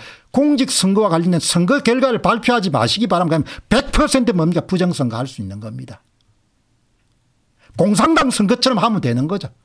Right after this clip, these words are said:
공산당 선거처럼. 선거 끝나고 나면은 현장에서 "어이,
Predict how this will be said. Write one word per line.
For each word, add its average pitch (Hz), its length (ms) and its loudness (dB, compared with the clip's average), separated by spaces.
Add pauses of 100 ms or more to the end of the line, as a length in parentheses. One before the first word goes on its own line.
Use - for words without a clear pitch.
(120)
공산당 139 500 -2
선거처럼. 113 560 -12 (1700)
선거 233 300 0
끝나고 277 400 2
나면은 220 560 2 (180)
현장에서 220 840 2 (140)
"어이, 247 340 0